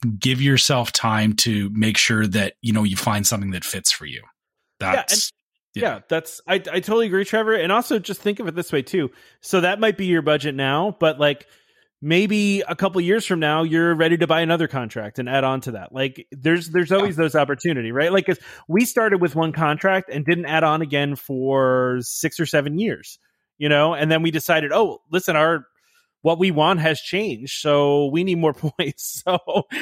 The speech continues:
Speaker 1: And,
Speaker 2: you know.
Speaker 1: and f-, for us, it was, um, yeah, you know, we, we bought our first contract, and then it was about a year and a half later, you know, we,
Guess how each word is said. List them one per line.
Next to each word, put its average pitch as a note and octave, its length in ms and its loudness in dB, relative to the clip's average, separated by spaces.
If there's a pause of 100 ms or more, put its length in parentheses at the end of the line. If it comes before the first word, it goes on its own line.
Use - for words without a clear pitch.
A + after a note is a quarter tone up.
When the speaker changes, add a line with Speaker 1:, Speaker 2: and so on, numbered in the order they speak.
(100)
Speaker 1:
And, B2 160 0
Speaker 2:
you F3 80 2
know. D#3+ 100 4
Speaker 1:
and B2 300 0 (260)
f-, - 280 -10 (120)
for A#2+ 280 0
us, C#3+ 260 2
it A2+ 140 0
was, G#2+ 540 0
um, G2 520 -4 (300)
yeah, D3+ 100 0
you A2 140 -2
know, A2+ 80 0
we, A#2 160 2
we A2+ 160 0
bought B2 220 0
our A2+ 100 -2
first - 300 0
contract, A#2+ 540 0
and G2+ 80 -4
then G2+ 120 -2
it - 20 0
was G2+ 140 0
about G2 340 -4 (180)
a G2+ 60 -6
year G#2+ 220 0
and G2+ 100 2
a - 20 -2
half G#2 360 -2
later, G#2+ 360 -2
you G#2 120 0
know, G2 100 0
we, F#2+ 340 -4